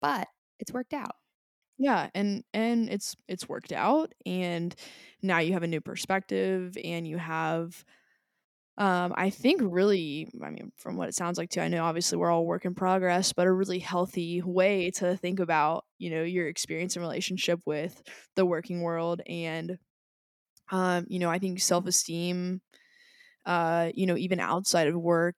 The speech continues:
Speaker 2: and relationships is a big one, and, you know, in, in professional,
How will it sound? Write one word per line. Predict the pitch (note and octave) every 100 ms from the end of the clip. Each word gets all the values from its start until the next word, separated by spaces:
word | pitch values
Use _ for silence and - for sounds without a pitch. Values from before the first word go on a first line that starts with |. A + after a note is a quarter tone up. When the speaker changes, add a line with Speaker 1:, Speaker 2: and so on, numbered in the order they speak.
| -
Speaker 2:
and | E3+
relationships | E3+ C#3 C#3 F#3 F3+ - - - - -
is | E3+
a | F3
big | D3+ E3
one, | D#3+ D#3+ E3 E3+ -
and, | - E3+ E3 D#3+ D3+ D#3 - - _
you | F3+
know, | D#3+ B2
in, | E3+ E3 - - -
in | D3 E3
professional, | F#3+ C4 A#4 C4 D#3 D#2 F2